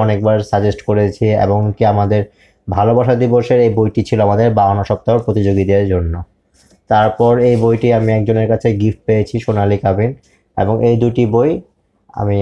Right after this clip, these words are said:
আমার শব্দশৈলী প্রকাশনী থেকে দুটি বই কিনেছিলাম, তার মধ্যে হচ্ছে এই দুইটি বই খুবই ভালো। এবং শেষ যে বইটি তা হচ্ছে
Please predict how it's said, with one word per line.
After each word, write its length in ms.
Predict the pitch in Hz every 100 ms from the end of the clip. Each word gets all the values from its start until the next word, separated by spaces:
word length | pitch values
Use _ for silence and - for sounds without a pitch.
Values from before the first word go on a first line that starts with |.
| 98
আমার 180 | 98 98 - _ _ _ -
শব্দশৈলী 420 | 117 110 117 107
প্রকাশনী 340 | 113 110 120 113 117
থেকে 140 | 135 104
দুটি 180 | 107 101 95
বই 120 | 98 113
কিনেছিলাম, 420 | 107 98 113 139 - 101
তার 120 | 92 95
মধ্যে 200 | 95 101
হচ্ছে 160 | 95 110
এই 60 | 92
দুইটি 200 | 87 95 92
বই 120 | 101 - - - _ -
খুবই 200 | 101 107 101
ভালো। 180 | 98 113 127 107
এবং 180 | 98 101 113 - -
শেষ 220 | 120 117 113 - -
যে 100 | 120
বইটি 280 | 113 117 147 147 110
তা 80 | 104
হচ্ছে 280 | 101 101 -